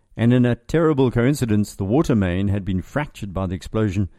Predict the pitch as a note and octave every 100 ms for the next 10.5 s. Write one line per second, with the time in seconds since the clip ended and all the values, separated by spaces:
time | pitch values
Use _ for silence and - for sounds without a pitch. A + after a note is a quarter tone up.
0 | _ _ - G2 F2+ F2 D#2 G#2+ A2 F#2+
1 | G2+ E2+ D#2+ - F2+ - E2 C#2 F#2+ F#2
2 | D#2+ _ _ _ _ _ _ _ _ -
3 | D3+ - C#3+ G#2+ D2+ G2 C#3 B2+ G2 F#2+
4 | A2 G#2 F2+ A2 A2+ A2+ G2+ G2 F#2 G#2+
5 | G2 D#2+ G2+ - B2+ A#2+ - A2 G2 F#2
6 | - A2+ - F2+ A#2 A2 F#2+ E2 G2+ G#2
7 | - - G#2+ F#2+ F2 E2 C3 A#2+ - -
8 | _ _ _ _ - E3 - C#3 - -
9 | - D#3 E3 C#3+ B2+ - A#2+ A2+ G2 D#2
10 | - - C#3 - _